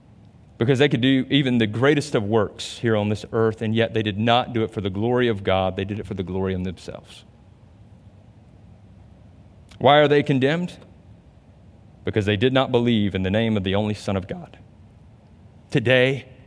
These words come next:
will you believe in the name of the only Son of God? Will you be saved from this coming judgment? Will you trust that he is good?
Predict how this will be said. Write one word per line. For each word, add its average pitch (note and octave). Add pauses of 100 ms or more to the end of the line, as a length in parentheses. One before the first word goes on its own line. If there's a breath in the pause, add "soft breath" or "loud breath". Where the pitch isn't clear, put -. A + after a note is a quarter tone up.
(960 loud breath)
will A#2+
you B2+
believe B2+
in B2
the B2
name C3
of B2+
the B2+
only B2+
Son C3
of A#2+
God? A#2+
Will A2+
you C3+
be C#3+
saved A2+
from A#2+
this B2+
coming B2
judgment? A#2+ (1400 soft breath)
Will A#2+
you F3
trust C#3+
that C3+
he C#3+
is B2+
good? A#2+